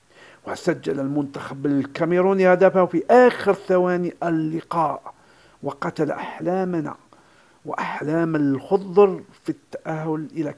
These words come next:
كأس العالم. لكن للأسف رحنا نحمل الخسارة للحكم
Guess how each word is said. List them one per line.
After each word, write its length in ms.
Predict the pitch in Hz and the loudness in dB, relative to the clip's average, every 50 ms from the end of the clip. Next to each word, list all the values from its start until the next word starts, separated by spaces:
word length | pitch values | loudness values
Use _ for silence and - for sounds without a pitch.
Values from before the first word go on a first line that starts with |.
| _ | _
كأس 420 | - - - - - 185 - - 202 | -2 -2 -2 -2 -6 -16 -8 -4 -2
العالم. 880 | 190 185 185 175 165 147 175 170 147 135 123 107 110 110 110 113 113 117 117 _ _ _ _ _ _ _ _ _ _ _ _ _ _ _ _ _ _ - - _ _ _ _ _ _ _ _ _ _ _ _ _ _ _ _ _ | 0 0 0 -2 -2 -4 -6 -6 -6 -8 -10 -14 -16 -16 -18 -20 -20 -20 -20 _ _ _ _ _ _ _ _ _ _ _ _ _ _ _ _ _ _ -20 -20 _ _ _ _ _ _ _ _ _ _ _ _ _ _ _ _ _
لكن 580 | - - - - - - 196 185 185 175 170 180 - - _ _ _ | -14 -12 -12 -6 -2 0 2 2 4 2 0 -2 -4 -6 _ _ _
للأسف 1000 | - 151 185 185 156 139 131 - - - - - - - - - _ _ _ - _ _ _ - | -2 0 0 2 0 -2 -8 -10 -10 -10 -10 -10 -12 -14 -16 -16 _ _ _ -20 _ _ _ -8
رحنا 340 | 175 185 254 233 - 139 127 | -8 -8 -8 -10 -12 -12 -12
نحمل 600 | 123 120 - - - 165 151 135 120 117 117 117 | -12 -10 -10 -10 -10 -10 -10 -12 -12 -12 -12 -12
الخسارة 840 | 120 117 110 - - 175 175 - - 190 185 185 185 180 180 170 - _ _ _ _ - - | -14 -14 -14 -12 -10 -10 -10 -8 -6 -6 -4 -2 -2 -4 -6 -8 -12 _ _ _ _ -8 -8
للحكم 680 | 170 139 120 - - - 151 - 165 160 160 160 160 | -8 -8 -8 -10 -14 -14 -14 -12 -12 -10 -10 -10 -10